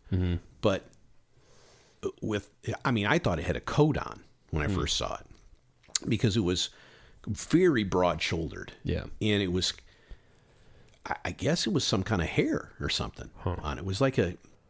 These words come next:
Speaker 2: you know, I, I hate to use the term, but it was like looking at a boy, like what you would think a Bigfoot would look like.
Speaker 1: Sasquatch.
Speaker 2: Yeah.
Speaker 1: Sasquatch. We are serious. We are serious cryptozoologists here. We don't use silly terms like Bigfoot or,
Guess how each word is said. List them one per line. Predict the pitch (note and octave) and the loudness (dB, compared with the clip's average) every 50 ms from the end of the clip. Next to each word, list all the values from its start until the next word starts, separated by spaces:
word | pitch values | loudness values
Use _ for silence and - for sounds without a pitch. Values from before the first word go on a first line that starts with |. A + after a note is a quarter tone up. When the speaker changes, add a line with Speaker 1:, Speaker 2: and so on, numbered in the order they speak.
| _ _ - - - - - - - - - - - | _ _ -20 -20 -20 -20 -20 -20 -20 -18 -18 -14 -8
Speaker 2:
you | - G#2+ G2+ | -4 -2 -2
know, | E2+ D#2+ | -2 -2
I, | D#2 C#2+ - - - | -4 -4 -6 -6 -8
I | F2+ E2+ | -8 -6
hate | - - F#2+ E2 - | -4 -4 -4 -4 -2
to | - D2 | -4 -2
use | D2+ E2 D#2 - | -2 -2 -2 -2
the | - C#2+ | -4 -4
term, | - - - C#4 B3 D#3+ | 0 0 0 0 0 0
but | F#2+ G2+ | 0 0
it | G2 | 0
was | F#2 G2 A2 | 0 0 0
like | A#2 B2 B2 - - - | 0 0 -2 -4 -6 -2
looking | A2 A#2 C#3 - D#3 D3 | 0 2 2 2 2 0
at | D3+ D#3 | 0 0
a | D3 | 2
boy, | C3+ D3+ G#3+ A3 C#3 | 2 2 0 0 -2
like | A2 G#2+ - - B2+ C3 C#3+ - - | -4 -4 -2 -2 0 0 0 0 0
what | - C#3 C#3+ - - | 2 2 2 2 4
you | C3+ | 0
would | C3 B2 - | 0 2 2
think | C#3 B2+ | 2 2
a | B2 | 2
Bigfoot | A2+ B2 C#3+ C3 - - - C#2+ | 4 2 2 2 0 -6 -6 -6
would | D#2 - - | -6 -6 -4
look | - - | 0 2
like. | G#2+ F#2 F2+ | 2 2 2
Speaker 1:
Sasquatch. | - - - F2+ - - - - - - - | 0 0 -2 -2 -2 -2 -6 -8 -8 -6 -2
Speaker 2:
Yeah. | G2+ - - - - - - - - | -2 -2 -2 -2 -8 -18 -20 -16 -12
Speaker 1:
Sasquatch. | - - - - - - - - - - - | -6 -4 -4 -4 -4 -4 -4 -4 -4 0 4
We | A2 A2 | 4 6
are | G#2+ F#2+ | 4 4
serious. | - - - F2+ E2 D#2+ D2+ - - - - - - - | 2 0 0 0 0 -2 -4 -4 -6 -10 -10 -18 -8 2
We | - A#2 F#2 | 2 2 2
are | D#2+ | 2
serious | - - - F#2 E2 D#2+ - - - - - - - - - | 0 0 0 0 0 -2 -4 -4 -6 -6 -8 -10 -12 -12 -8
cryptozoologists | - - F2+ - - D#2+ D#2 - - E2 D#2 D2+ D#2 - - - - - - - | -2 -2 -2 0 0 -4 -4 -2 -2 -2 -2 -2 -4 -6 -6 -8 -8 -8 -6 -6
here. | - - - | -6 -6 -4
We | - F2 | -4 -4
don't | F2 E2+ F2 - | -4 -4 -4 -6
use | - - - | -6 -6 -6
silly | - - F#2 F2+ - | -4 -4 -4 -4 -4
terms | - - - - E2 F2 - - | -4 -6 -8 -8 -8 -8 -8 -10
like | - - | -10 -8
Bigfoot | - - - - - - - - - | -8 -8 -8 -8 -8 -8 -8 -8 -6
or, | - D#2+ D#2+ D#2+ | -6 -6 -6 -6